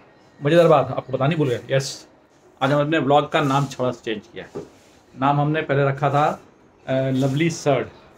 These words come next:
एल ओ वी ई एल वाई एस यू आर डी। तो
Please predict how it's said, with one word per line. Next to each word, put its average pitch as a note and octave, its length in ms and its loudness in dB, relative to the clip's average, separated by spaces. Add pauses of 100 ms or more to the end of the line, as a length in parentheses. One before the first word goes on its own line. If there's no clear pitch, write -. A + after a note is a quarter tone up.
(320)
एल D3 240 0
ओ C#3+ 160 2
वी C#3 200 -6 (100)
ई C#3+ 120 -6 (100)
एल C3 160 -4
वाई C#3+ 260 -6 (120)
एस C#3 200 -6
यू C#3 120 -4 (120)
आर A#2 140 -2
डी। A#2 140 -6 (840)
तो - 140 -12